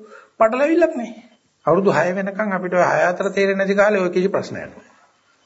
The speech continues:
හය අතර තේරෙන පටන් ගත්තට පස්සේ ජාතියට හොඳයි කියන ජරා මරණයට හොඳ නෑ කියන.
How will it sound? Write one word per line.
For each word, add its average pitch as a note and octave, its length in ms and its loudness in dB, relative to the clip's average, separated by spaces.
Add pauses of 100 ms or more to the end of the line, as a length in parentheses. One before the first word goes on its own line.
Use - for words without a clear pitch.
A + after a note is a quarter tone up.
(280)
හය C3+ 160 2
අතර G3+ 280 2
තේරෙන F#3+ 340 0
පටන් D#3+ 220 4
ගත්තට C3 260 0
පස්සේ D3+ 300 -2
ජාතියට C#3+ 360 0
හොඳයි C3+ 280 0
කියන F3+ 240 -2
ජරා C#3 240 2
මරණයට C3 320 -6
හොඳ C3+ 200 -8
නෑ A2 200 -8
කියන. - 240 -18